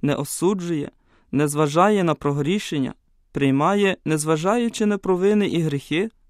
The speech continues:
Поведінка Ісуса характеризується любов'ю. Ісус, перед тим, як попроситись у гостину до Закхея,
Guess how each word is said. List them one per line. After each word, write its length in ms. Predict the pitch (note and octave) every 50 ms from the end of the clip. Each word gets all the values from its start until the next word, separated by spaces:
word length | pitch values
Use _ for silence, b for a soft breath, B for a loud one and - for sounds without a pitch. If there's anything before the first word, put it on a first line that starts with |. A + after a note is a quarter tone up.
| _ _ _ _ _ _ _ _ _
Поведінка 600 | - C3 C3 C3 C3 C3 D3 D#3 D#3+ D#3+ - D#3
Ісуса 640 | - - D3+ - - - B3+ B3 - - A3 G#3+ - -
характеризується 1040 | - - F#3+ F3+ F#3 F3+ - - F3 E3+ E3+ E3+ G3+ A3 G#3+ G#3 G3+ - - F#3 F3+
любов'ю. 580 | F3 F3+ E3+ E3 F3 E3 D3 C3 C3 B2+ B2 - _ _ _ _ _ _ _ _ _ _ _ -
Ісус, 540 | C#3 C#3+ - - D#3+ F3 F#3+ G3 - - _ _ _ _ _ -
перед 280 | D3 D3 D3+ D3+ -
тим, 300 | - G#3 A3 A3+ A3 G3+ -
як 200 | D3+ D#3+ D#3+ -
попроситись 760 | E3+ D#3+ - D3+ D#3 D3+ - - A#3+ B3+ A#3+ - G3 F3+ -
у 100 | - D#3+
гостину 480 | D3+ D3 C#3+ - - G#3 A3 G#3+ G3 D#3
до 180 | C3+ D3 D3
Закхея, 760 | C3+ C#3 C3 C3 - - - E3+ F3+ G3+ G3+ G3 F#3 F3+ -